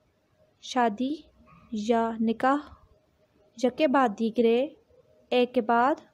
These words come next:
दूसरा। अब हम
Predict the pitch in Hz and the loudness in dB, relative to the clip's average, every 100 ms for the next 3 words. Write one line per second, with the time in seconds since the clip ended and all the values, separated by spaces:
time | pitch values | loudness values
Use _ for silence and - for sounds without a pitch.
0 | _ _ 233 214 226 233 220 196 - _ | _ _ -6 -2 -2 -2 -2 -4 -10 _
1 | _ _ _ _ _ _ _ _ _ _ | _ _ _ _ _ _ _ _ _ _
2 | _ _ _ _ _ _ _ - 277 269 | _ _ _ _ _ _ _ 0 2 4
3 | 269 277 | 4 2